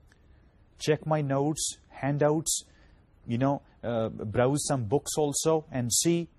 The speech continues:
You can, like, of course, browse websites as well and see how each one of these, you know, is used and what function, you know, it performs. Like, you should know what's the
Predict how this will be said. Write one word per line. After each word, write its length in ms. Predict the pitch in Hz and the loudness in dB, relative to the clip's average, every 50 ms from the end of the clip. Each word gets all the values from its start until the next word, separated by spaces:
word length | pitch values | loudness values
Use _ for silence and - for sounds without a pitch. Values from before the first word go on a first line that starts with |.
| - - | -8 -4
You 100 | 113 110 | -4 -2
can, 220 | - 135 127 120 | 0 -2 0 0
like, 160 | 110 110 107 | 0 -2 -2
of 100 | 110 - | -4 -6
course, 220 | - 127 120 - - | -4 -4 -4 -4 -6
browse 340 | 107 101 110 107 113 107 | -2 0 2 2 2 2
websites 480 | 98 110 113 113 - - 160 156 - - | 0 0 -2 -2 -2 -4 -4 -4 -2 -4
as 140 | 143 123 - | -4 -4 -2
well 260 | - 139 143 151 - - - - - - - | 2 2 2 2 0 -4 -20 -20 -16 -6 0
and 200 | 127 127 127 117 | 0 2 2 2
see 280 | - - 170 170 170 - - | 0 0 0 0 0 -2 -6
how 480 | - - - 147 151 165 175 170 165 - - - - - | -12 -6 0 2 4 6 6 4 4 2 -4 -20 -12 -6
each 580 | 165 175 185 196 196 202 202 180 - - - - _ - - _ - _ _ - | -2 0 2 2 4 2 2 0 -2 -10 -14 -14 _ -20 -20 _ -20 _ _ -10
one 400 | - 113 139 151 151 147 139 131 | -4 0 2 4 4 4 4 4
of 120 | 117 107 - - - | 2 2 0 -4 -2
these, 460 | 127 123 117 104 101 98 95 - - _ - - - _ - | 0 2 2 2 0 -2 -4 -8 -14 _ -20 -20 -20 _ -8
you 120 | 117 113 | -6 -4
know, 160 | 110 107 107 - | -2 -4 -4 0
is 260 | 131 127 120 104 110 113 | 2 2 2 2 0 -2
used 460 | 110 110 110 107 110 113 110 104 - - | 0 0 0 2 0 0 -2 -4 -6 -8
and 140 | 120 110 101 | -8 -4 -2
what 220 | 110 113 113 113 - - | 0 0 0 -2 -4 -2
function, 400 | - 139 135 139 127 - - 123 | 0 0 0 0 -4 -6 -6 -6
you 80 | 107 101 | -4 -4
know, 100 | 101 104 | -6 -6
it 160 | 65 - - - | -8 -8 -6 -6
performs. 560 | 127 - - 123 113 98 90 87 87 92 - - - - - - | -6 -4 0 0 0 2 0 -2 -4 -8 -12 -12 -16 -10 -2 2
Like, 180 | 151 175 170 165 | 2 2 4 2
you 80 | 180 | 0
should 220 | 170 - 214 208 208 | 2 4 4 4 6
know 180 | 247 277 254 | 6 6 6
what's 400 | 180 120 107 120 120 - - - _ _ - - _ - - | 6 4 4 2 2 2 0 -10 _ _ -20 -20 _ -12 -4
the 300 | 131 113 107 107 101 | 2 4 4 4 4